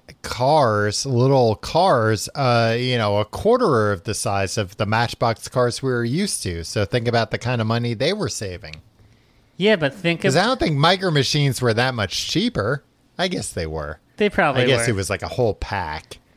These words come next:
Speaker 2: Yeah, and also don't forget how they thwarted the Wet Bandits.
Speaker 1: That's true.
Speaker 2: We played a major
Speaker 1: I just
Speaker 2: role.
Speaker 1: remember my,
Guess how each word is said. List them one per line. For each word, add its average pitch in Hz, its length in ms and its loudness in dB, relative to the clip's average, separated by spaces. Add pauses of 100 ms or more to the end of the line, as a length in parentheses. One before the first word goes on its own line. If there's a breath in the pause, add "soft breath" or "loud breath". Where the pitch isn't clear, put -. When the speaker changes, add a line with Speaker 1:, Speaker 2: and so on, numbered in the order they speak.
Speaker 2:
Yeah, 127 340 0
and 165 220 0
also 190 300 -2
don't 156 220 -2
forget 147 260 -4
how 147 120 0
they 131 160 -2
thwarted 147 840 -2
the 131 80 -2
Wet 139 320 -2
Bandits. 139 800 -4 (1300 soft breath)
Speaker 1:
That's 92 300 -4
true. 80 340 -6
Speaker 2:
We 143 80 -4
played 156 200 0
a 135 60 -2
major 147 240 2
Speaker 1:
I 156 60 0
just 131 120 0
Speaker 2:
role. 190 80 2
Speaker 1:
remember 185 300 2
my, 143 420 0